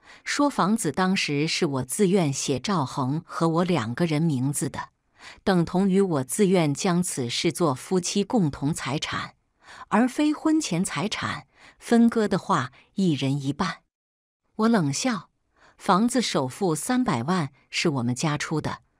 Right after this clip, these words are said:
他凭什么分一半呢？”赵恒律师就在这等着我呢。他说：“当然了，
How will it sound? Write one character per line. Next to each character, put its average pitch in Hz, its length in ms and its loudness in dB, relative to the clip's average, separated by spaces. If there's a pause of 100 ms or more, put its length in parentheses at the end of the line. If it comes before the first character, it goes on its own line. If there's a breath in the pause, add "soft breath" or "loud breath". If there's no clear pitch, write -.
(240)
他 - 160 -6
凭 208 260 0
什 175 180 -2
么 151 100 -2
分 302 220 -2
一 170 160 -2
半 170 300 -2
呢？” 123 200 -6 (760)
赵 311 200 0
恒 214 240 2
律 277 180 4
师 269 320 0 (220 loud breath)
就 240 180 0
在 180 160 0
这 180 180 -2
等 123 240 -4
着 151 140 -2
我 139 220 -2
呢。 123 200 -4 (460)
他 156 140 -4
说 135 340 -4 (400)
：“当 175 200 2
然 127 180 -2
了， 127 200 -6